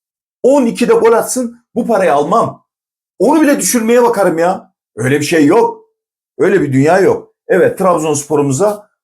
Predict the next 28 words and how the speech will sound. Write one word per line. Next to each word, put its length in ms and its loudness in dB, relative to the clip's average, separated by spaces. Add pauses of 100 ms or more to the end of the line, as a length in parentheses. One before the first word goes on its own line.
bu 100 2
akşam 320 -2
başarılar 540 0
dileriz. 540 -2 (380)
Özellikle 640 -2
bu 100 -4
konuya 580 -2 (320)
e, 40 0 (580)
parmak 380 0
basılmadı. 580 -2
Kimse 340 -2
bu 80 -2
konuda 380 0
değinmedi. 580 0 (540)
E, 300 2
ben 100 2
iddia 320 0
ediyorum 420 0 (760)
o 160 4
hafta 280 -2
algı 340 0
yapıldı. 600 -4 (160)
Şimdi 600 -2 (260)
onu 200 0
öyle 280 2
işlediler 500 -2
ki 360 -6 (160)
Trabzonspor'un 920 -2